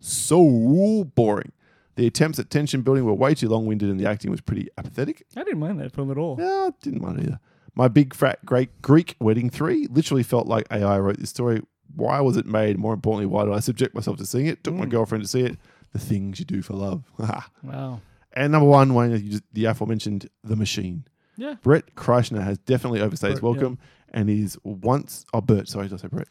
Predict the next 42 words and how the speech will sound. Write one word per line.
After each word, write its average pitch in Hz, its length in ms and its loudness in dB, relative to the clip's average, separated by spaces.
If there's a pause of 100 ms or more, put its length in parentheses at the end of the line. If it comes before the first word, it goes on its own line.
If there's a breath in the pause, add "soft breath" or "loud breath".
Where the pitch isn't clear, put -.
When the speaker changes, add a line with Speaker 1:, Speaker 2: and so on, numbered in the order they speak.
Speaker 1:
My 104 100 -6
apologies. 90 380 -8
Speaker 2:
Yeah. - 80 -20 (120)
Speaker 1:
Bert 165 200 8
Kreischer 107 220 0
has 101 100 -2
definitely 113 220 0
overstayed 104 240 0
his 98 100 -2
welcome 117 260 0
and - 160 -6
his 90 140 -4
once 127 260 0
funny 131 220 0
joke 120 240 2
about 113 200 0
robbing 117 220 2
a 110 40 -4
train 117 420 -2 (300 soft breath)
with 113 140 -2
a 104 40 2
Russian 110 360 2
mafia 110 320 0
is 107 100 -6
now 107 160 0
a 104 40 0
very 110 220 0
unfunny 110 400 -4
movie. 110 360 0
I 107 80 -4
feel 104 140 -4
bad 120 300 0
for 110 80 -6
Mark 110 240 -2
Hamill 104 340 0
having 98 300 -6
to - 60 -14
be 107 80 -4
associated 113 480 -2
with 190 100 -8
this 170 220 -4
Speaker 2:
Mm. 147 40 -12